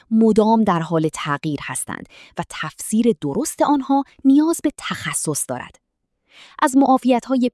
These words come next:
پزشکی و کفالت گرفته تا معافیت‌های تحصیلی و ایثارگری، همگی دارای بندهای قانونی پیچیده‌ای هستند.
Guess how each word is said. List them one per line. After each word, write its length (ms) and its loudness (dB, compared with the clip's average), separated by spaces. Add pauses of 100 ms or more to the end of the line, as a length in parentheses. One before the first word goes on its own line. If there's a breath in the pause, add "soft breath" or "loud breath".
پزشکی 580 0
و 140 4
کفالت 600 -2
گرفته 480 0 (260 loud breath)
تا 120 2
معافیت‌های 840 0
تحصیلی 720 -6
و 160 2
ایثارگری، 760 -4 (280 soft breath)
همگی 580 4
دارای 520 2
بندهای 480 -4 (160)
قانونی 640 -2
پیچیده‌ای 680 -6
هستند. 460 -14